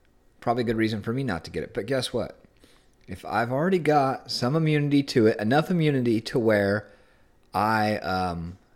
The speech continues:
am not getting sick from it, I don't need the fucking vaccine. Like, right? Why am I going full circle? I'm just gonna go and, and, you know, let them mark up a bunch of fucking money off my taxes. Not off my taxes, right? But, like, right, I'm paying for it. Like, you think the vaccine's fucking free?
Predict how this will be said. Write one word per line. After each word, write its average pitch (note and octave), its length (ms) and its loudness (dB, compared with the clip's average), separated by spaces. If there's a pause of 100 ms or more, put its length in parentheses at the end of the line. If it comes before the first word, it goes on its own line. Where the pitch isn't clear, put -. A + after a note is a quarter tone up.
(560)
am G#2 80 -4
not A2 240 -2
getting A2+ 220 -4
sick - 400 -4
from C#3+ 340 -4
it, A3 220 -4 (500)
I E3+ 160 -4
don't A3 160 4
need F3 220 4
the F#3+ 60 6
fucking E3 420 2
vaccine. F3 920 2 (1800)
Like, C3+ 80 -4
right? E3+ 160 4
Why F3 180 4
am G3 100 2
I F#3+ 120 4
going F#3 300 2
full F3+ 200 2
circle? F3 300 2
I'm D3 80 0
just D3 100 -4
gonna D#3 160 0
go D3+ 380 4
and, C3 260 0
and, A#2 320 -6 (160)
you A2+ 100 -2
know, F#2 200 -4 (420)
let B2+ 240 2
them B2 400 0
mark A#2+ 300 -2
up C3 240 0
a - 20 -10
bunch B2+ 300 -4
of A#2 80 -6
fucking B2+ 340 -2
money A#2 260 -4
off B2 240 -2
my A2 140 -2
taxes. C3 540 -6
Not F2+ 180 -8
off G2 240 -6
my D#2 140 -8
taxes, D2+ 400 -10
right? G#2 180 -6
But, F#2 80 -10
like, F#2 220 -6
right, B2+ 200 2
I'm E3+ 120 2
paying E3 240 4
for F2 180 -4
it. C#2 40 -4
Like, F#2+ 180 -4
you A#2 60 -4
think B2+ 180 -2
the C3 80 -2
vaccine's A#2 440 -2
fucking A#2+ 340 -2
free? C3 280 -2